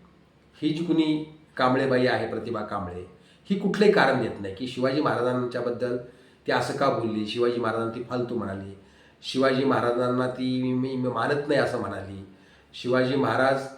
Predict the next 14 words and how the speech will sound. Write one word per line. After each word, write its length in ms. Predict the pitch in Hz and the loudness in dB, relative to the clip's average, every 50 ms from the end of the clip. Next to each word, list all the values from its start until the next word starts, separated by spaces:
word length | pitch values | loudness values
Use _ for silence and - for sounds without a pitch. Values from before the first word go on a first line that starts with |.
| - - - - _ _ _ - | -18 -20 -20 -20 _ _ _ -2
हे, 440 | 135 139 139 139 139 139 - - - | 0 2 4 4 2 0 -2 -8 -10
शिवाजी 280 | - 131 131 135 135 143 | -4 -2 0 2 2 2
महाराज 320 | 127 120 120 131 131 - | 2 2 2 2 0 0
ती 40 | 139 | 0
महाराज 360 | 139 127 107 107 123 135 135 | 0 0 0 0 0 0 -2
शब्द 160 | 131 127 131 139 | -2 -2 0 2
वापरतच 460 | 131 127 123 - 135 127 147 151 143 | 2 2 2 2 -2 -2 -2 -2 -2
नाहीये, 380 | 131 110 107 127 165 175 - - - - - - - | -2 -2 -2 -2 -2 -2 -4 -8 -14 -18 -20 -14 -10
ती 80 | 135 127 | -10 -6
शिवाजी 340 | - 131 127 127 123 127 131 | 0 2 2 2 4 2 2
महाराजांचा 400 | 131 117 113 120 127 123 139 143 | 0 0 0 0 -2 -2 -2 0
एकेरी 300 | 143 143 143 156 151 139 | 0 0 0 2 2 2
उल्लेख 320 | 127 120 110 107 107 - | 2 2 0 -2 -2 -4
करते. 460 | 107 101 92 - 101 101 101 101 - | -6 -8 -8 -8 -10 -10 -10 -12 -14